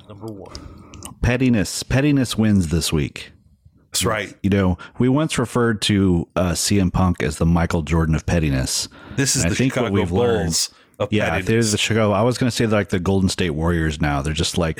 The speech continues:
Speaker 2: the
Speaker 1: <laughs>
Speaker 2: dynasty
Speaker 1: This is
Speaker 2: team.
Speaker 1: This is Jordan, Pippen, and Rodman right here.
Speaker 2: Yeah, <laughs> yeah, that's right.
Speaker 1: Good as it
Speaker 2: They're
Speaker 1: gets,
Speaker 2: just
Speaker 1: man. Good as it gets.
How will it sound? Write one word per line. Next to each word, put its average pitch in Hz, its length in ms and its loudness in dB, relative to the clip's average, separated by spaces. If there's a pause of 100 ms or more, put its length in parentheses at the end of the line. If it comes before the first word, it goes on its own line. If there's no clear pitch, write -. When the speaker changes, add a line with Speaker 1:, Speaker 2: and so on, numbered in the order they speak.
Speaker 2:
the 180 180 -2 (300)
Speaker 1:
<laughs> 95 280 -2
Speaker 2:
dynasty 113 420 0
Speaker 1:
This 107 100 0
is 87 80 -6
Speaker 2:
team. 82 460 0 (180)
Speaker 1:
This 185 220 0
is 175 120 -2
Jordan, 156 480 0
Pippen, 170 380 -2
and 120 160 0
Rodman 104 400 -2
right 95 240 -4
here. 90 360 -8 (100)
Speaker 2:
Yeah, 113 220 2
<laughs> 82 40 -2
yeah, - 320 -2
that's - 300 -2
right. 120 80 -2
Speaker 1:
Good 156 160 2
as 135 120 0
it 135 160 0
Speaker 2:
They're 123 100 -2
Speaker 1:
gets, - 180 -4
Speaker 2:
just 113 80 -6
Speaker 1:
man. 110 400 -4 (520)
Good 135 160 0
as 123 140 0
it 123 140 -4
gets. - 480 -4